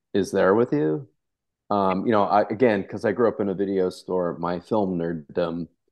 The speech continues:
ran very deep, very early, and then just got built on, yeah, at eighteen, nineteen when I moved out. So to drop a Megaforce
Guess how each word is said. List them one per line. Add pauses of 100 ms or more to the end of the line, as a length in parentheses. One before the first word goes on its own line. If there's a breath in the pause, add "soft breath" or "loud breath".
(440)
ran
very
deep, (380)
very
early, (100)
and
then (360)
just
got
built
on, (460)
yeah, (120)
at
eighteen,
nineteen
when
I
moved
out.
So (460 soft breath)
to
drop
a
Megaforce